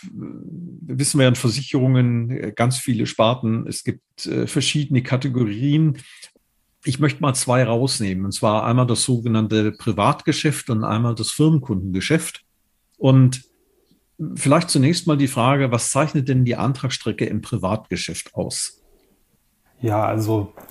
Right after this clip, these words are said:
Speaker 2: ähm, ich stell da fest, dass, äh, gerade im Privatkundengeschäft, da müssen alle Kommunikationskanäle bedient werden. Ja, vielleicht auch nochmal der Vergleich zu früher.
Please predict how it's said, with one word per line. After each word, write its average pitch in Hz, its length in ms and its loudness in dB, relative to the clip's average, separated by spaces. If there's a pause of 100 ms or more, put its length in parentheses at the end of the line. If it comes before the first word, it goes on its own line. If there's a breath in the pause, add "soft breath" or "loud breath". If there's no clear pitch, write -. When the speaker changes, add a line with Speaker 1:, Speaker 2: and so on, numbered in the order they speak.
Speaker 2:
ähm, 117 400 -2
ich 117 180 0
stell 127 240 2
da 127 120 6
fest, - 440 0
dass, - 380 -4 (240)
äh, 131 380 -4
gerade 127 460 2
im 123 100 2
Privatkundengeschäft, 131 1200 0 (100)
da 120 80 2
müssen 131 340 4
alle 123 300 2
Kommunikationskanäle 127 1600 2
bedient 135 520 2
werden. 143 360 2 (520 loud breath)
Ja, 123 180 6
vielleicht 127 280 4
auch 131 100 2
nochmal 135 200 4
der 123 140 4
Vergleich 123 480 2
zu - 140 -2
früher. 139 680 2